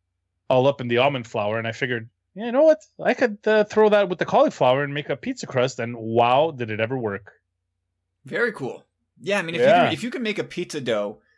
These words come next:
Speaker 2: that is actually half decent for you and tastes pretty good,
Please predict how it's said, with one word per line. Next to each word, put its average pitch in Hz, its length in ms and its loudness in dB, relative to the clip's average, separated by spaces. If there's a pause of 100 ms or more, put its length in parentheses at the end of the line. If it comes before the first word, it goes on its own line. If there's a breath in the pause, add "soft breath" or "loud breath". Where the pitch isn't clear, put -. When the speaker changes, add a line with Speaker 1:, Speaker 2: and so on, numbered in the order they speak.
(1160)
Speaker 2:
that 117 180 -8
is 120 180 -6
actually 139 360 -6
half 135 240 -10
decent 135 300 -10
for 156 160 -10
you 156 160 -8
and 139 240 -8
tastes 147 340 -12 (160)
pretty 156 260 -12
good, 156 320 -6